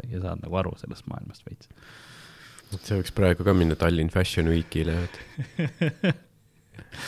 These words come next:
Speaker 1: Jah.
Speaker 2: niisama seal
Speaker 1: Ei no ma
Speaker 2: selle
Speaker 1: ise ei ole
Speaker 2: runway ääres
Speaker 1: moekas.
Speaker 2: vaatamas nagu.
Speaker 1: Mhm. Ma ise ei, ma ei, vaat ma olen liiga laisk moe jaoks. Ma ei jaksa neid trende ja asju, nagu ma lihtsalt, ma kannan mugavuse järgi,
Speaker 2: Jaa.
Speaker 1: mitte nagu väljanägemise järgi asju.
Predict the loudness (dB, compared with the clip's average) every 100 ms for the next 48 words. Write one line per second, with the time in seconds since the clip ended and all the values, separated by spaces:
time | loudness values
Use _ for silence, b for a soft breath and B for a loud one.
0 | B B B 6 8 8 6 0 0 -2
1 | -2 -8 -12 _ _ _ B B B B
2 | B B 4 6 6 8 8 10 12 12
3 | 12 10 10 10 8 4 4 6 4 2
4 | 0 0 0 0 0 -4 -10 -14 _ -6
5 | -4 -6 B B 4 4 6 6 6 2
6 | 4 6 6 4 2 6 6 8 6 6
7 | 4 0 0 0 0 -4 -8 -18 _ b
8 | b b b _ 4 4 4 0 -4 -2
9 | 2 4 4 0 -2 -4 -4 -6 -6 -2
10 | -2 -2 -4 -10 -12 _ -16 -8 -2 0
11 | 0 0 0 0 -2 -8 -8 -4 4 6
12 | 6 2 -4 -8 -4 -4 -6 -10 -10 -12
13 | -12 -10 -10 -10 -12 -14 -16